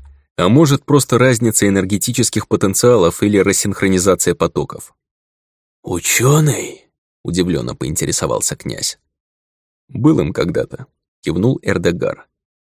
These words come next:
«Первые пятьсот лет со дня совершеннолетия, а потом решил податься в легион.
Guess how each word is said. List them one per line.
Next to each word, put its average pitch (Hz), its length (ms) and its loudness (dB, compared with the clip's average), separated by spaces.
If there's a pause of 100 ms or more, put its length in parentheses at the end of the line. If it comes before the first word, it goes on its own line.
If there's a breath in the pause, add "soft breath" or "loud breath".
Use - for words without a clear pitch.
(220)
«Первые 98 360 2
пятьсот - 360 -2
лет 107 200 0
со - 100 -2
дня 87 180 -2
совершеннолетия, 78 960 -4 (340)
а - 100 -6
потом 170 280 2
решил 135 320 0
податься 101 400 2
в 92 60 -4
легион. 90 500 -2